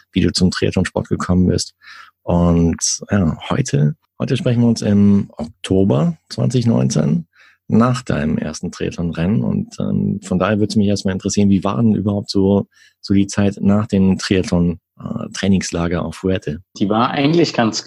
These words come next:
Speaker 2: cool, weil wurde ja angefixt und war nochmal heiß drauf. Und dann wurden in den darauffolgenden Wochen einfach die Trainingspläne der Trainer einfach abgearbeitet.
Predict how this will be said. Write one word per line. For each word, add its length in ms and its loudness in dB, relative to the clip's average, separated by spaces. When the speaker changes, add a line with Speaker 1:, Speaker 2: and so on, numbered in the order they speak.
Speaker 2:
cool, 240 2
weil 480 -2
wurde 340 2
ja 440 2
angefixt 840 0
und 100 2
war 200 2
nochmal 520 0
heiß 360 -2
drauf. 520 -2
Und 720 0
dann 160 0
wurden 420 2
in 140 2
den 280 4
darauffolgenden 760 2
Wochen 280 -2
einfach 360 -2
die 160 -2
Trainingspläne 1200 0
der 760 -2
Trainer 720 0
einfach 300 -4
abgearbeitet. 840 -2